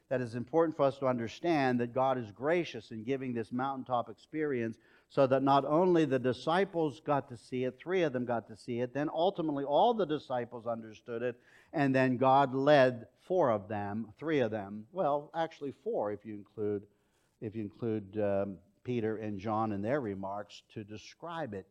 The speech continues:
to us so we could appreciate it as well.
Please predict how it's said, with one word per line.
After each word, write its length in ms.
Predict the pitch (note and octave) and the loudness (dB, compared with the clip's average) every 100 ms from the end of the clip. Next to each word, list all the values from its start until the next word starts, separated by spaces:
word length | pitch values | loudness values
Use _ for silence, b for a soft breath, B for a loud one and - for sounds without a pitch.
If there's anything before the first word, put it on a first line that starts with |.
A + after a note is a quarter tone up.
| _ | _
to 220 | G#2+ F2 | -16 -16
us 200 | F2 F2 _ _ _ _ _ _ _ _ _ _ _ _ _ - | -18 -20 _ _ _ _ _ _ _ _ _ _ _ _ _ -12
so 100 | A2 | -10
we 240 | G#2+ C3 | -6 -6
could 220 | C3 A2+ | -6 -10
appreciate 520 | F#2 - F#2+ D#2+ - D#2+ | -10 -12 -14 -14 -18 -20
it 2000 | E2 _ _ _ _ _ _ _ _ _ _ _ _ _ _ _ _ _ _ | _ _ _ _ _ _ _ _ _ _ _ _ _ _ _ _ _ _ _
as 80 | E2 - | -20 -18
well. 320 | F2 D#2 _ | -18 -18 _